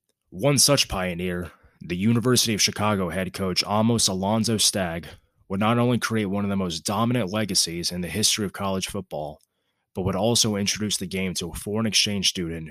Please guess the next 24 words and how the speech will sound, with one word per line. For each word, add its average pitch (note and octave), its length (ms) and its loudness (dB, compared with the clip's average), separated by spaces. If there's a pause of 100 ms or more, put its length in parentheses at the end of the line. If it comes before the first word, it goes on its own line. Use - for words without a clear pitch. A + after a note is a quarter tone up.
who G#2 100 -6
saw G2 300 2
a F2+ 60 -4
global G#2+ 440 0
potential A2 540 0
for F2+ 200 -8
a F2 60 -6
nationalist F2+ 640 0
game. F2 300 -6 (1040)
The F2+ 80 -4
student's G2 440 2
name G2 440 2
was F#2 180 0
Haida G#2 420 4
Okabe. F2 540 -4 (2000)
Born A#2+ 280 4
in C3+ 100 4
eighteen A#2+ 360 4
ninety, G#2 520 0 (180)
eighteen A#2+ 300 2
ninety-one F#2 640 2 (200)
in G2 120 -6
Fukuoka, A2 640 0
Japan, F2+ 500 -2